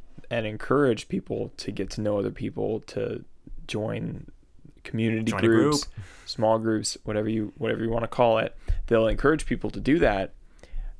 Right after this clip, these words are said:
Speaker 1: And then, on the other hand, though, they provide a way
Speaker 2: They make
Speaker 1: for
Speaker 2: it
Speaker 1: them
Speaker 2: so
Speaker 1: to
Speaker 2: easy for you
Speaker 1: disconnect
Speaker 2: not to do that,
Speaker 1: and not
Speaker 2: because
Speaker 1: do that. And it's like,
Speaker 2: And I think it's
Speaker 1: well,
Speaker 2: just we're
Speaker 1: which, which way do you
Speaker 2: trying
Speaker 1: want it? Do you, do you, do you want me to find other people to meet up with and, and have a community with?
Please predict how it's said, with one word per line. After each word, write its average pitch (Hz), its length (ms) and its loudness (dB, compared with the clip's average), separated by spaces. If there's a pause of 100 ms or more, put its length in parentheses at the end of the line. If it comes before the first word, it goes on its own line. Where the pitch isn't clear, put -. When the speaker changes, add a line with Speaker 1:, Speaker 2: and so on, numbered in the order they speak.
(220)
Speaker 1:
And 117 260 4
then, 113 560 4 (560)
on 123 120 2
the 117 100 8
other 165 160 8
hand, 104 320 0
though, 98 360 2 (460)
they 113 500 8 (120)
provide 117 340 8
a 117 40 6
way 120 280 8
Speaker 2:
They 120 80 4
make 131 160 4
Speaker 1:
for - 0 -
Speaker 2:
it 127 80 10
Speaker 1:
them 131 100 8
Speaker 2:
so 135 120 10
Speaker 1:
to 131 80 10
Speaker 2:
easy 139 100 10
for 156 60 10
you 180 60 12
Speaker 1:
disconnect 214 380 10
Speaker 2:
not 185 140 8
to 185 80 0
do 123 200 4
that, 95 300 2 (100)
Speaker 1:
and 143 140 6
not 180 60 10
Speaker 2:
because 226 180 8
Speaker 1:
do 185 160 6
that. 104 280 4 (180)
And 135 100 4
it's 131 220 0
like, 135 320 4
Speaker 2:
And 135 80 0
I 131 60 0
think 156 180 -4
it's 147 40 8
Speaker 1:
well, 147 120 10
Speaker 2:
just 147 220 8
we're 165 120 8
Speaker 1:
which, 131 380 4
which 143 220 6
way 170 160 8
do 165 60 6
you 165 80 10
Speaker 2:
trying 147 80 8
Speaker 1:
want 156 200 8
it? - 180 2
Do 123 60 0
you, 120 160 2 (240)
do 117 100 -2
you, 110 320 -4 (300)
do 110 60 -4
you 107 80 -2
want 131 200 6
me 151 80 4
to 147 60 4
find 147 240 4
other 143 160 6
people 143 260 6
to 131 60 2
meet 127 160 4
up 147 180 4
with 220 240 4
and, 117 280 2
and 120 140 -2
have 117 200 2
a 110 40 2
community 170 500 0
with? 240 280 4